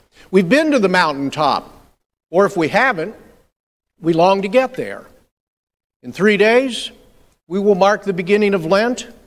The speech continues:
with a celebration of Ash Wednesday. I invite you to return to the C F C Wednesday evening to begin the journey with us. And as we travel toward the cross and the empty tomb,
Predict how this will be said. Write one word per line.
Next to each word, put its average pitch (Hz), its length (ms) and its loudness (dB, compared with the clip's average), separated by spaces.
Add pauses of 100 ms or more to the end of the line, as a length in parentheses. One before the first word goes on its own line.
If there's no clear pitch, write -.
(440)
with 170 140 -10
a 185 40 -6
celebration 196 680 0
of 185 80 -2
Ash 202 260 0
Wednesday. 151 560 -4 (600)
I 156 80 0
invite 190 340 2
you 196 60 -6
to 185 80 -2
return 202 520 2
to 190 120 0
the 139 120 -4
C 196 240 2
F 180 140 2
C 240 400 0
Wednesday 170 420 2
evening 226 640 0 (520)
to 202 100 -6
begin 214 340 4
the 247 100 2
journey 233 340 2
with 240 300 2
us. - 420 -8 (500)
And 160 120 -2
as 208 180 2
we 202 100 -2
travel 269 500 -2
toward 247 600 2
the 165 80 -8
cross 247 720 -2 (560)
and 147 120 -8
the 165 160 4
empty 220 240 -2
tomb, 240 840 0